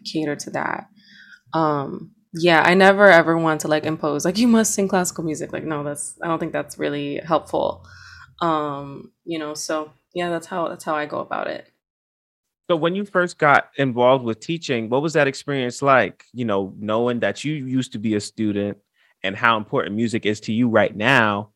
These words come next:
Speaker 2: when
Speaker 1: Mm-hmm.
Speaker 2: you got the opportunity to now teach the next generation or inspire these young minds, what was that like for you? Was that a, a, a heart-wrenching thing? Like, you had so much anxiety about it, or was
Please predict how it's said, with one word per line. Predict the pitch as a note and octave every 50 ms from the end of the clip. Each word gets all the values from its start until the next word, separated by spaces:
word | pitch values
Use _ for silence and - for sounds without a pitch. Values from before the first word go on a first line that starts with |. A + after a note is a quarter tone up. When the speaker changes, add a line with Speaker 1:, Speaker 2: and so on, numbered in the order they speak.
| _ _ _ _
Speaker 2:
when | F3+ F3+ F3 - -
Speaker 1:
Mm-hmm. |
Speaker 2:
you | A#2 D#3 G3 G#3+
got | F3 E3 C#3+ B2+ -
the | B2
opportunity | G2+ G#2 A2 - A2+ - - A#2+ A2 G2+ G2
to | G#2 G2
now | G2+ F#2+ F2+ F#2 F#2+ _
teach | - - G#3 A3 A3 - - - -
the | C3+ A#2+
next | A2+ A2 G#2+ G#2 - -
generation | A#2 G#2 G#2+ G#2 G#2 G2+ G2+ G2+ - A2
or | G2+ F#2+ F#2+ F#2
inspire | F#2 F#2+ G2 - - C3 C3+ C#3+ D#3 D3+ C#3
these | B2+ A#2 A2 G#2+
young | A2+ G#2+ G#2+ G#2
minds, | G2+ G2 F#2+ F#2+ F#2+ G2+ - _ _
what | - C#3 D3+
was | E3 D3+
that | D3+ C#3+ C3
like | C3 C3+ D#3 D#3+
for | - - B2+
you? | G#2+ F#2 F2 F2+ G2+
Was | G2+ G2 F#2+
that | A2+ A2 A2 G#2+
a, | G#2 G2 F#2+ F#2+ - _ _ _ _ _ _ _ _ -
a, | G2
a | G2 F#2 E2 F2+ F2+ F2 F2 F2+ E2+ - -
heart-wrenching | - - C#3 D3 D3+ C#3+ - - _ _ _ _ G2 G#2 A2 B2+ C#3 D3 - - E3 D3+ C#3+ C#3+
thing? | - C#3+ C#3+ C#3+ C#3+
Like, | C3+ A2 G#2+ G#2
you | A#2+ A2 A2
had | A#2 A2+ G#2 G2 G2 F#2+ F#2+ G2 _ _ _ _ _
so | - - - C#3+ C#3
much | C#3 C#3 C3+ - -
anxiety | - A#2+ A#2 A2+ A2 A#2+ B2 C3 C3 C3+ C3+ C3+
about | B2+ A#2 C3 B2+ B2+ B2+
it, | B2+ -
or | F2+ G#2
was | G#2+ A2+ A#2 G#2+